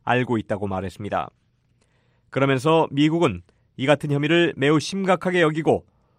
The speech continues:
화학무기 프로그램을 뒷받침하는 재료와 장비를 아사드 정권이 입수하지 못하도록 하기 위해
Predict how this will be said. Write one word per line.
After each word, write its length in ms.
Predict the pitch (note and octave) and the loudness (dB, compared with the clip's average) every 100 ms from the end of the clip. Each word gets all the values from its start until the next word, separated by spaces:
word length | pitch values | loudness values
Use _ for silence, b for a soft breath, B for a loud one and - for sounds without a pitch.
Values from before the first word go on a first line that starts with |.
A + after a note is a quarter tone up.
| _ | _
화학무기 500 | - D#3+ F3 E3 F#3 | -4 -2 -2 -2 -4
프로그램을 580 | G3 F#3+ E3+ E3 F3+ F3+ | -2 0 2 2 2 2
뒷받침하는 840 | - D#3+ E3 D3+ D3+ C#3+ D#3+ E3 | 0 -2 0 0 0 0 0 -2
재료와 500 | D#3 D3 E3 C3+ F#2 | -2 0 4 4 2
장비를 580 | - A#2+ A#2+ A#2+ D3 D3+ - _ _ _ | -2 -2 -2 -2 0 0 -4 _ _ _
아사드 400 | - - D3+ D#3 | -2 -2 -2 -2
정권이 520 | E3 D3 E3 D#3 G2+ - | -2 0 0 0 -2 -4
입수하지 500 | D3 C#3 E3+ D#3+ F#3 | -6 -4 2 2 2
못하도록 540 | D#3+ D3 D3 D3+ - | -2 -2 -2 -2 -4
하기 260 | C3+ A#2 A2+ | -6 -6 -6
위해 300 | A#2 C3 | 0 0